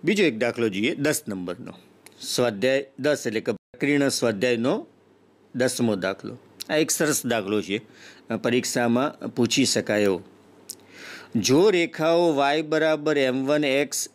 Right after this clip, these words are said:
પ્લસ સી વન, y બરાબર એમ ટુ એક્સ પ્લસ સી ટુ અને y બરાબર એમ થ્રી એક્સ પ્લસ સી થ્રી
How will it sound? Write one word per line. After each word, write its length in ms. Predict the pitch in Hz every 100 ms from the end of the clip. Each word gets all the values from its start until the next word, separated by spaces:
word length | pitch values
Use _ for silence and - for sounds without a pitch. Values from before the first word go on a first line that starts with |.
| _ -
પ્લસ 200 | 143 135
સી 420 | 165 - 135 139
વન, 280 | 147 175 185 _ _ _ _ _ - 110 131 160
y 60 |
બરાબર 520 | 156 160 165 156 156
એમ 220 | 147 135 135
ટુ 240 | - 156
એક્સ 300 | 151 143 -
પ્લસ 260 | - 135 120
સી 260 | - 117
ટુ 320 | 107 147 196 - - - -
અને 200 | 139 147 110 117 139
y 40 | 180
બરાબર 540 | 165 160 160 151 156
એમ 240 | 139 127 123
થ્રી 300 | 151 160 151
એક્સ 280 | 156 -
પ્લસ 340 | - 147 151 156
સી 280 | - 160 185
થ્રી 320 | - 98